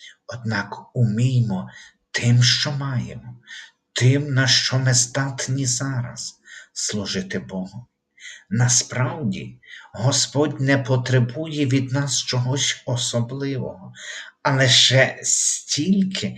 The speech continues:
скільки у наших силах. Даємо Богові все, що можемо,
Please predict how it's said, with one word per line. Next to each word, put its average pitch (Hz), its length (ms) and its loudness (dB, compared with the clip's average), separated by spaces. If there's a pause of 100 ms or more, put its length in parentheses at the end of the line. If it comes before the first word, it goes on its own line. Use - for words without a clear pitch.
(200)
скільки - 800 0
у 131 140 4
наших 123 460 2
силах. - 640 -6 (1300)
Даємо 123 880 4
Богові 123 720 2
все, 123 420 4
що - 340 -2
можемо, 120 640 0